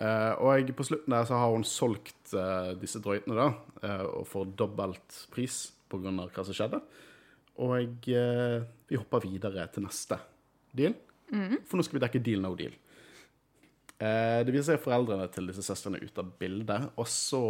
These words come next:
Speaker 1: eh, blir det snakk om denne, dette skipet, The Silver Angel. Alle gjør narr av det navnet. Men dere in universe, er Millennium Falcon et bedre navn?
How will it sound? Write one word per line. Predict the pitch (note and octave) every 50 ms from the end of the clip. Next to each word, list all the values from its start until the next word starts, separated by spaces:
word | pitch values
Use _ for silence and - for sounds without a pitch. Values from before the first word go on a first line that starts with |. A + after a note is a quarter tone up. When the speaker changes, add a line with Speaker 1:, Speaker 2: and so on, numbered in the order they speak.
| G#2+ G2
Speaker 1:
eh, | F#2+ F#2+
blir | F#2 G2+ G2+
det | G#2 -
snakk | - A#2+ A2+ - - -
om | F#2+ F#2+
denne, | F2+ F2 G2 G2+ G2+ G2 F#2+ -
dette | - G#2+ - -
skipet, | - - C#3+ A#2+ - - - - - - -
The | G2+ G2+
Silver | - - C#3 A#2+ G#2+ F#2 G2 F#2 -
Angel. | - G2+ G#2 G#2 G2+ - - - - - - -
Alle | A2+ C3 D3
gjør | C#3+ C3
narr | B2+ A#2+ G2
av | G2 F2+
det | F2+
navnet. | F#2 F#2+ F#2+ F2 - - - _ _ _ _ - - _ _ _ _
Men | C3+ C3+ C#3 C3+ - C3
dere | C#3 C3+ - - E3 D3 C#3 B2 A#2+ -
in | C3 A#2
universe, | A2 G#2 G#2+ G#2 G2+ F2+ F2+ E2+ E2 - - - - - - _ _ _ _ _ _ _
er | C#3 C3+
Millennium | C3+ B2+ B2+ D#3+ G3 F#3 D3 A2+
Falcon | G2+ - - A#2+ A#2+ A#2+ - A2+ F2+ F2+
et | - -
bedre | G#2 G2 F#2+ - F#2 F#2+
navn? | F#2+ F#2 F#2+ F#2